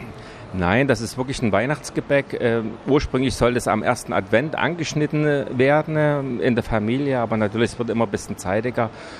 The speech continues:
Und das soll ja im Prinzip das Christkind in Windeln eingewickelt darstellen.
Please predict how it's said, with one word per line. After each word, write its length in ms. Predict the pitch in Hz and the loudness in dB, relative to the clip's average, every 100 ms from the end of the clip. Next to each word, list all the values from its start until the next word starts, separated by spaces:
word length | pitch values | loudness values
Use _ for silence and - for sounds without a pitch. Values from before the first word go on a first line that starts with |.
| - 107 | -8 2
Und 240 | 104 107 | 2 4
das 160 | 98 - | 0 4
soll 140 | 95 | 4
ja 180 | 110 107 | 4 2
im 100 | 107 | 2
Prinzip 360 | 110 98 113 - | -2 0 -2 0
das 340 | - 90 - - | -2 -2 0 0
Christkind 580 | - 117 - - 123 113 | 2 0 0 0 0 2
in 160 | 98 92 | 2 2
Windeln 460 | 117 117 87 87 - | 2 2 0 -4 -2
eingewickelt 540 | 87 87 85 90 90 80 | 0 2 0 0 -2 -2
darstellen. 640 | 82 82 - 82 76 73 | -2 -2 -2 -4 -4 -6